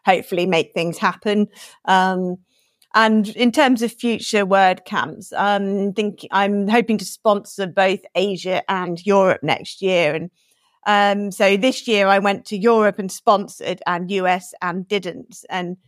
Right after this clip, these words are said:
while it's nice to have the freedom of not being a sponsor, um, there is more kind of concrete things you can get out of one when you are a sponsor, if that is an option for you. Uh, so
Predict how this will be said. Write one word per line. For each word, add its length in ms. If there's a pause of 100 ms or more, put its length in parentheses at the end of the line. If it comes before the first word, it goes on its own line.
(360)
while 220
it's 120
nice 260
to 100
have 160
the 80
freedom 520
of 120
not 240
being 200
a 60
sponsor, 720 (340)
um, 640
there 300
is 340
more 540 (140)
kind 200
of 140
concrete 540
things 240
you 80
can 100
get 180
out 260
of 120
one 240
when 180
you 140
are 240
a 60
sponsor, 580
if 220
that 180
is 160
an 80
option 380
for 280
you. 280 (440)
Uh, 240
so 520